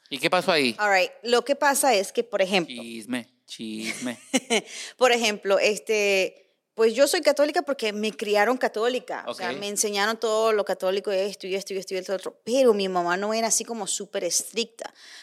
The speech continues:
Speaker 2: Mi mamá tenía un tipo de religión que ella decía: eh, "Para ser buena gente no hay que ir a la iglesia".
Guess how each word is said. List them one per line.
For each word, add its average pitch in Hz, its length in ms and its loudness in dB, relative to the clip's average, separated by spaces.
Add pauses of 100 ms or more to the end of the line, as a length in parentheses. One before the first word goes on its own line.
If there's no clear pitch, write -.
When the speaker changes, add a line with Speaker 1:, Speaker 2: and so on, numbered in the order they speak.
Speaker 2:
Mi 240 160 -6
mamá 240 320 2
tenía 233 340 -2
un 220 140 -4
tipo 214 320 -6
de 220 100 2
religión 214 480 -2
que 202 100 -4
ella 185 160 2
decía: 180 500 2 (340)
eh, 160 520 -10
"Para 170 180 -6
ser 180 200 0
buena 196 220 -2
gente 202 280 -2
no 185 60 -4
hay 165 80 -6
que 170 100 -8
ir 160 40 -4
a 147 40 -2
la 143 80 -4
iglesia". 156 460 2